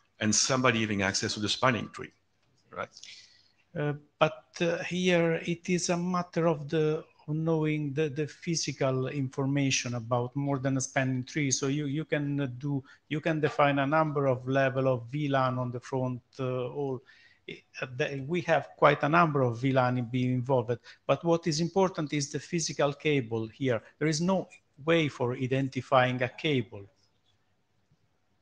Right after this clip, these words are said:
Speaker 2: That's
Speaker 1: O-,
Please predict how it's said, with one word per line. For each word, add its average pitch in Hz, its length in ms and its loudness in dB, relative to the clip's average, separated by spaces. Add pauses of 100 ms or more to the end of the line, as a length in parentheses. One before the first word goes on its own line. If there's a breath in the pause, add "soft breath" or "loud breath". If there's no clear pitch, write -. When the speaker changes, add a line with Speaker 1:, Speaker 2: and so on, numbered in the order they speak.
(1000)
Speaker 2:
That's - 340 -8 (1300)
Speaker 1:
O-, 147 80 -6